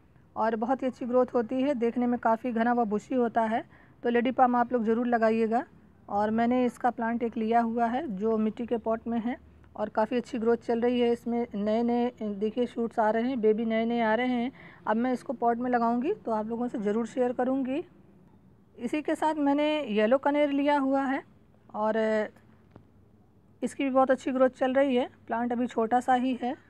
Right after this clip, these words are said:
और इसमें दो ब्रांचेस हैं और भैया ने पच्चीस रुपये में दिया है। येलो कनेर मैंने लगाए हुए हैं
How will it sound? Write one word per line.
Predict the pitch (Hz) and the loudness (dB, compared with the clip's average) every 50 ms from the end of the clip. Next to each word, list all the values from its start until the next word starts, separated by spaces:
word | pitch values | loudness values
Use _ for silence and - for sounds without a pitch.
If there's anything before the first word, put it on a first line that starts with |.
| - - - | -18 -12 -8
और | 202 208 202 | -6 -4 -4
इसमें | 214 - - 247 226 202 | -4 -6 -6 -4 -2 0
दो | 233 233 | 0 0
ब्रांचेस | 220 233 233 226 226 - 254 240 | 0 0 0 0 0 -2 -2 -2
हैं | 233 240 233 277 - - - _ _ - _ _ - - - _ _ _ - | 0 -2 -2 -4 -6 -10 -20 _ _ -20 _ _ -20 -20 -20 _ _ _ -10
और | - 208 208 214 214 | -6 -4 -4 -4 -4
भैया | 208 214 226 226 240 240 | -2 0 0 2 2 2
ने | 233 240 240 233 233 233 240 - - - _ _ _ _ - - | 2 2 0 0 0 -2 -4 -10 -20 -20 _ _ _ _ -10 -8
पच्चीस | 214 196 254 247 - - | -6 -4 -4 -4 -4 -4
रुपये | 240 220 254 247 | -4 0 0 2
में | 240 247 240 196 | 2 2 0 0
दिया | 214 214 226 247 | 2 2 4 4
है। | 247 233 233 277 - - _ _ _ - - _ _ - _ _ _ _ - - - - _ - - | 4 2 0 -6 -8 -10 _ _ _ -20 -20 _ _ -20 _ _ _ _ -20 -20 -20 -20 _ -16 -8
येलो | 226 208 220 240 285 | -4 -2 0 0 0
कनेर | 294 320 320 330 339 330 - | 0 0 0 0 0 -2 -2
मैंने | 320 320 320 | -2 0 2
लगाए | 302 277 240 233 226 247 277 | 2 4 4 6 6 6 4
हुए | 277 277 277 285 | 4 2 2 2
हैं | 277 269 285 392 | 2 2 0 -2